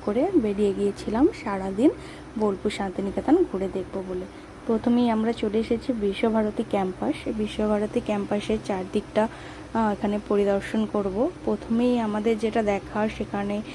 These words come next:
এখানকার গাছের নিচে যেখানে বসে রবীন্দ্রনাথ ঠাকুর বিভিন্ন কাব্য, কবিতা রচনা করেছেন, সেই সমস্ত এগুলো।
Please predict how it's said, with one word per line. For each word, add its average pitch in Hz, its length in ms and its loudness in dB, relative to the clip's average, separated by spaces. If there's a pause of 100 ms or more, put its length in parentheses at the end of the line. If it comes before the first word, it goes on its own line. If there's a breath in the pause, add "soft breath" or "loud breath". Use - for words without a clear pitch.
(280 loud breath)
এখানকার 208 600 0 (380)
গাছের 202 460 0 (380)
নিচে 214 440 2
যেখানে 208 400 -2
বসে 202 520 -2 (420 loud breath)
রবীন্দ্রনাথ 202 640 2
ঠাকুর 202 520 0
বিভিন্ন 202 580 0 (720)
কাব্য, 196 520 0 (140)
কবিতা 196 560 2
রচনা 196 360 -2
করেছেন, 202 400 0 (400 loud breath)
সেই 196 460 0 (120)
সমস্ত 196 420 0
এগুলো। 196 640 -2